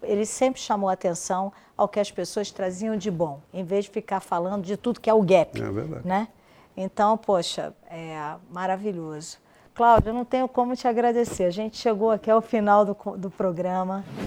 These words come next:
Speaker 1: Mas eu quero dizer assim, foi maravilhoso.
Speaker 2: Não, obrigado.
Speaker 1: Foi bom pra você tá aqui? <laughs> Eu
Speaker 2: Foi
Speaker 1: sei que
Speaker 2: bom
Speaker 1: você
Speaker 2: pra você
Speaker 1: É.
Speaker 2: também?
Speaker 1: <laughs> Pra mim foi ótimo.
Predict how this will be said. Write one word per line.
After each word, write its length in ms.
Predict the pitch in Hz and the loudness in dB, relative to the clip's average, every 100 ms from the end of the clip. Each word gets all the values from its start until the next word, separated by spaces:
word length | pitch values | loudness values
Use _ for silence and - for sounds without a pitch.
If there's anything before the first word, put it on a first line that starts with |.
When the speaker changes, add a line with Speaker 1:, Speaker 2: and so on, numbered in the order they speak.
| - - | -8 -4
Speaker 1:
Mas 100 | 208 | -4
eu 40 | |
quero 220 | 214 240 233 | 2 4 4
dizer 160 | 208 | 2
assim, 380 | 226 226 214 196 | -2 -2 -6 -6
foi 320 | - 240 247 | -2 2 4
maravilhoso. 1200 | 226 247 294 262 214 220 185 180 175 170 175 160 - | 4 0 2 2 2 0 2 2 0 -2 -6 -8 -4
Speaker 2:
Não, 200 | 107 87 | -2 -2
obrigado. 160 | 101 | 2
Speaker 1:
Foi 140 | 156 202 | 6 10
bom 160 | 427 370 | 10 10
pra 160 | - 202 | 10 8
você 460 | 220 220 - 269 | 8 4 10 10
tá 140 | - 233 | 12 10
aqui? 260 | 254 339 - | 12 10 10
<laughs> 1500 | - - - 740 170 605 622 539 571 - - - - - - | 12 12 12 12 12 12 12 12 12 12 8 8 6 0 10
Eu 140 | - 226 | 12 12
Speaker 2:
Foi 140 | 320 | 12
Speaker 1:
sei 100 | 156 | 12
que 60 | 214 | 12
Speaker 2:
bom 80 | |
Speaker 1:
você 80 | 233 | 12
Speaker 2:
pra 120 | 208 | 12
você 300 | 196 196 190 196 | 12 12 12 12
Speaker 1:
É. 40 | |
Speaker 2:
também? 380 | - - 440 466 | 12 12 12 12
Speaker 1:
<laughs> 1120 | - - - - - 740 - 679 831 807 - | 12 12 12 12 12 12 12 12 12 12 8
Pra 180 | 440 381 | 12 12
mim 120 | 440 | 12
foi 300 | - 523 539 | 10 12 12
ótimo. 1600 | 381 359 381 - 381 359 349 370 - - 403 359 - 339 - - | 12 12 12 12 12 12 12 10 10 10 10 8 2 2 0 6